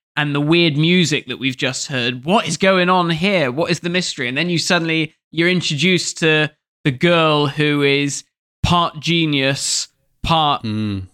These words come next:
Speaker 1: obnoxious and stupid
Speaker 2: Simpleton.
Speaker 1: almost. <laughs> Yeah, part simpleton. Um, and yeah, it's, it's, so, it's just so good. It's very, very cleverly done. Um, and I think that was, I, I think I, I liked that as a kid. Like, I,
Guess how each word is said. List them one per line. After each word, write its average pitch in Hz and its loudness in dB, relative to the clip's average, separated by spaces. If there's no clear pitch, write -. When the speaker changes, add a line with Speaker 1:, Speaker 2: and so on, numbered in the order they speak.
Speaker 1:
obnoxious 156 0
and 139 -4
stupid 156 2
Speaker 2:
Simpleton. 110 2
Speaker 1:
almost. 117 -2
<laughs> - -
Yeah, 170 2
part 165 0
simpleton. 175 -6
Um, 143 0
and 180 -2
yeah, 214 2
it's, 151 -2
it's, 208 -2
so, 247 -2
it's 226 0
just 233 -2
so 233 2
good. 190 0
It's 156 -4
very, 185 2
very 165 0
cleverly 147 -2
done. 123 0
Um, 135 2
and 156 2
I 160 2
think 190 -4
that 165 -2
was, 156 -4
I, 156 0
I 156 0
think 185 0
I, 160 0
I 151 0
liked 165 -2
that 151 0
as 135 -4
a 135 -4
kid. 131 -4
Like, 101 -4
I, 151 -2